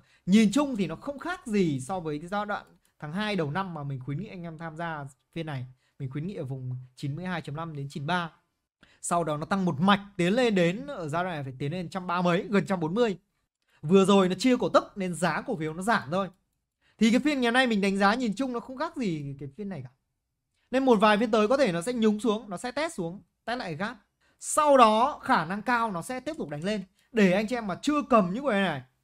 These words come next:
là phải chú ý, phải canh cái thời điểm vào. Thêm một tín hiệu nữa này. Ba cái đường tín hiệu nó chập lại với nhau và nó dắt nhau nó đi lên trong thời gian tới. Nhìn chung thì nó đang có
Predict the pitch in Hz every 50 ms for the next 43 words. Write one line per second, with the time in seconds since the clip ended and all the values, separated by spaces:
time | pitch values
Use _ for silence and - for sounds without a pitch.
0 | _ _ _ _ _ _ _ - 151 139 139 131 127 - 151 139 135 143 180 -
1 | _ 160 123 - 214 226 220 208 196 - - 180 - 208 196 160 143 135 123 139
2 | 147 139 127 123 120 _ _ _ _ _ 220 247 262 247 208 180 190 185 190 190
3 | 262 330 294 240 233 269 254 185 131 - _ _ _ _ _ _ _ _ _ _
4 | _ _ _ _ 254 277 302 311 302 294 240 254 247 262 247 190 170 - 208 214
5 | 254 339 302 226 - - 262 240 - 208 220 - 165 160 160 202 208 196 175 156
6 | _ _ _ _ _ _ _ _ _ _ _ _ _ _ 131 127 139 139 143 139
7 | 135 135 139 139 139 139 139 139 135 135 254 330 320 - 330 302 277 254 233 220
8 | 220 254 269 269 277 269 247 214 196 196 160 143 147 160 - - 147 139 147 180
9 | - _ _ _ _ _ _ _ _ _ _ _ _ _ 151 151 151 139 127 -
10 | 190 185 175 160 143 139 _ 147 135 123 117 113 117 123 _ _ _ _ 127 120
11 | 123 151 165 160 160 147 139 131 120 113 113 127 147